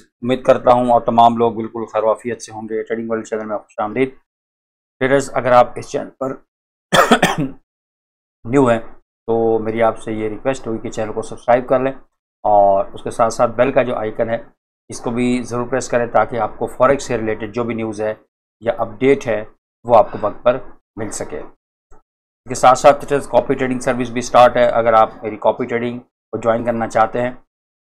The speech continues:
तो link जो है वो डिस्क्रिप्शन में मौजूद है, आप उससे,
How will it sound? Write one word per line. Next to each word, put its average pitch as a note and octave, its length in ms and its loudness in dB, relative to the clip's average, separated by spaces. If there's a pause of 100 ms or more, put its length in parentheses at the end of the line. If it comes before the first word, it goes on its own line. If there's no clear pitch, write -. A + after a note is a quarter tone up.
(220)
तो A2+ 140 2
link B2 240 -2
जो B2+ 120 -2
है A#2+ 60 2
वो A#2 120 -4
डिस्क्रिप्शन A2+ 420 -10
में A#2 80 -6
मौजूद A#2 340 -4
है, C3 120 -4 (140)
आप G#2 340 2 (540)
उससे, A#2+ 320 -8